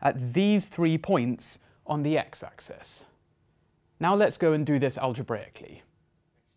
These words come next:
So what we're gonna do is take the blue equation and rewrite the three f's in terms of values of f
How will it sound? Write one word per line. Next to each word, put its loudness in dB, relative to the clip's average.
So -6
what 4
we're 2
gonna 2
do -2
is -10
take 0
the -2
blue 4
equation -4
and -2
rewrite 2
the -6
three -2
f's -10
in -4
terms -2
of -8
values 0
of -4
f -6